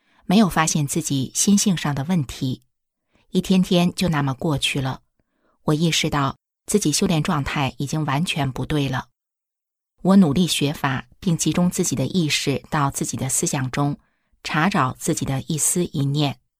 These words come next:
我发现集中不了。经过集体学法和同修交流，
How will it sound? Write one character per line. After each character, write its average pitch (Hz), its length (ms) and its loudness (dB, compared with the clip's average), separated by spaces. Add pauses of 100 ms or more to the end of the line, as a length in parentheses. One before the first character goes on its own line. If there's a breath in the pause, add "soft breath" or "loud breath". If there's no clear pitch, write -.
(580)
我 160 120 2
发 202 220 4
现 233 380 0
集 - 260 0
中 185 180 2
不 190 140 -2
了。 131 280 -4 (760)
经 226 180 6
过 185 220 6
集 170 140 -2
体 180 160 -4
学 147 240 -2
法 131 260 -4
和 - 240 -2
同 - 160 -2
修 175 140 -2
交 170 240 0
流， 135 320 -4